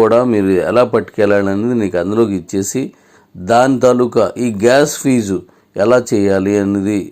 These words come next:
మీకు చెప్పేసి, దాన్ని ఎలా తీసుకోవాలనేది కూడా మీకు చెప్పే నేను ఇస్తాను. అంటే మీరు సోమవారం కానీ మంగళవారం కానీ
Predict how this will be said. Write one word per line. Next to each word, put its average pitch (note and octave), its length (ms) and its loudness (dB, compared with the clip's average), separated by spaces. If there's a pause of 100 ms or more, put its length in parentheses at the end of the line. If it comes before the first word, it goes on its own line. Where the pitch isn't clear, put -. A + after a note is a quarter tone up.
మీకు G#2+ 220 -8
చెప్పేసి, A#2 520 0 (1800)
దాన్ని C3 280 4
ఎలా C#3+ 140 4 (120)
తీసుకోవాలనేది A#2 720 0
కూడా A2+ 180 4 (100)
మీకు G2 160 -2 (120)
చెప్పే A#2+ 360 2
నేను A2+ 200 0
ఇస్తాను. D#2 360 -8 (140)
అంటే G2+ 180 -4 (120)
మీరు A#2 200 0 (540)
సోమవారం A2+ 640 0
కానీ A2 220 -2 (260)
మంగళవారం G2+ 540 0 (100)
కానీ G#2+ 260 -2